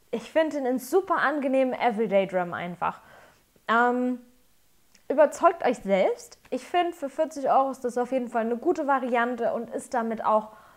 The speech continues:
erschwinglich. Im Vergleich jetzt zu den restlichen Artbacks, der Zehner ist ja, glaub ich, ein bisschen teurer, bei knapp fünfzig Euro und damit immer so ein bisschen, ja, für einen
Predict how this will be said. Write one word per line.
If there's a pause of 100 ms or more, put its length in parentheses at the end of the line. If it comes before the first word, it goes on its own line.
(420)
erschwinglich. (280)
Im
Vergleich
jetzt
zu
den
restlichen
Artbacks,
der
Zehner
ist
ja,
glaub
ich,
ein
bisschen
teurer,
bei
knapp
fünfzig
Euro
und
damit
immer
so
ein
bisschen, (720)
ja, (100)
für
einen